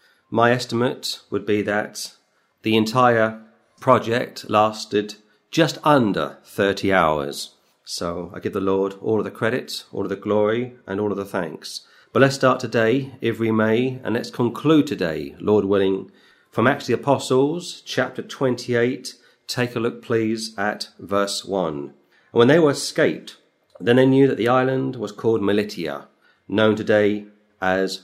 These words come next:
Malta. Two, and the barbarous people showed us no little kindness, for they kindled a fire and received us, every one, because of the present rain and because of the cold."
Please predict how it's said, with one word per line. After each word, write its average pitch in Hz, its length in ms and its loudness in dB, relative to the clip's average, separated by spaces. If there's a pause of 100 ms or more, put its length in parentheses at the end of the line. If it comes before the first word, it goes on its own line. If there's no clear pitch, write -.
(120)
Malta. 92 600 -2 (420)
Two, 98 380 2 (500)
and 104 100 -4
the 104 40 -2
barbarous 135 400 2
people 131 440 -2
showed 120 260 0
us 104 120 -4
no 127 120 0
little 127 160 -2
kindness, 101 760 -4 (340)
for - 80 -8
they 107 80 4
kindled 135 280 4
a 120 80 0
fire 143 560 0
and 104 100 -6
received 107 360 -4
us, - 380 -4
every 123 200 0
one, 123 340 -2
because 110 220 -10
of 98 40 -8
the 98 100 -12
present 135 240 -4
rain 123 460 -2 (320)
and 110 140 -2
because 110 240 -4
of 101 80 -8
the 101 40 -10
cold." 87 540 -4